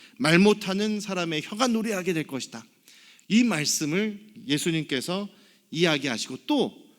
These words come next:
다른 부분은 이사야서 육십일 장 말씀이에요. 이 말씀도 이제 우리가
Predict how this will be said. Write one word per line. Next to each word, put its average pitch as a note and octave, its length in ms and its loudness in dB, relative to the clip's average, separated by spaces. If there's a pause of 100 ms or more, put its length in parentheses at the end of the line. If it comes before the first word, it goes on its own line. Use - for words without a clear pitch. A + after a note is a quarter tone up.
(440)
다른 A3+ 300 6
부분은 F#3+ 600 2
이사야서 F3+ 600 4
육십일 F#3+ 480 2
장 F3 260 2
말씀이에요. G#2+ 560 -2 (1600)
이 F3+ 120 6
말씀도 G#3 540 2
이제 C#3 600 -2
우리가 C#3 560 -2